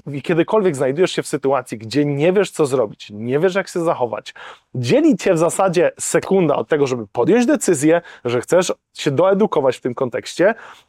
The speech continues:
i wzbudzić w sobie ciekawość, obejrzeć filmik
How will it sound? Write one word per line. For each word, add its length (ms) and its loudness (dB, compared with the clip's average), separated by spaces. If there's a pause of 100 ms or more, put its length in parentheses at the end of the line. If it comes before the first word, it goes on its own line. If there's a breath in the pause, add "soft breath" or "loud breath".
(160)
i 260 2 (640)
wzbudzić 440 2
w 40 -8
sobie 220 2
ciekawość, 600 0 (100)
obejrzeć 560 2
filmik 460 -4